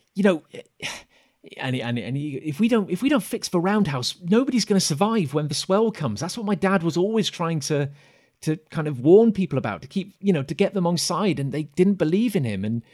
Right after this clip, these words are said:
you know, you're not gonna be able to convince, you know, somebody needs to bring people together. Like, oh, it's only by everyone being unified and, you know, e-, nobody trusts each other. We need to, it's only if we can get people to rally together that we're gonna,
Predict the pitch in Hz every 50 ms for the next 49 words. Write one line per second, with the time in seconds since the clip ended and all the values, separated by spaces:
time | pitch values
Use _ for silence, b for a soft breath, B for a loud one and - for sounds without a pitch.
0 | b b b b b b - 165 151 160 180 175 170 - _ _ _ _ _ 156
1 | 160 196 220 233 214 170 175 165 156 156 156 147 139 - - 139 135 160 160 151
2 | - - - - _ _ _ _ _ _ _ - 160 196 175 156 180 190 - 156
3 | 165 - - 214 240 285 262 220 185 175 165 143 - - 143 139 - - 127 127
4 | 165 190 208 202 185 196 208 196 220 196 202 202 - 254 285 285 277 214 143 120
5 | 160 175 175 - - - 190 208 208 - 185 - 214 214 247 277 202 202 180 190
6 | 175 151 139 b b b b b b - - 165 196 208 190 202 185 151 180 175
7 | 175 160 139 151 190 220 220 220 214 - 151 120 147 170 190 185 - 147 160 170
8 | 170 160 - _ - 220 202 160 180 214 226 202 b b b b b b - 202
9 | 208 220 214 247 285 370 330 311 - - 330 - - - - 330 294 - - 269
10 | 233 220 190 143 147 185 226 254 233 - 240 208 _ _ - 180 180 - 190 180
11 | 240 247 302 311 294 269 240 226 233 190 233 240 208 - 233 233 214 208 - 208
12 | 185 202 196 214 220 208 208 190 - 208 220 226 208 139 135 131 180 202 190 220
13 | 214 214 214 202